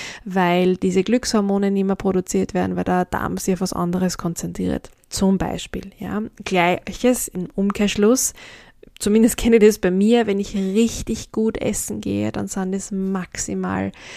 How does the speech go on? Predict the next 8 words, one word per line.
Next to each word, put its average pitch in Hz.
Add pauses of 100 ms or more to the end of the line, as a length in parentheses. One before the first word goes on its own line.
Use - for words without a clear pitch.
(720)
äh, 285
großartige 220
Glücksgefühle, 208
die 196
meinen 185
Körper 185
durchströmen, 185 (120)
ähm, 185